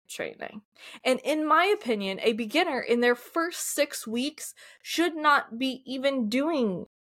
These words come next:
hypertrophy, should not be even doing strength training. What we know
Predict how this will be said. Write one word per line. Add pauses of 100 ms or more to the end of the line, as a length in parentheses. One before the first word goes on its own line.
(120)
hypertrophy, (240)
should
not
be (100)
even
doing
strength
training. (280)
What
we
know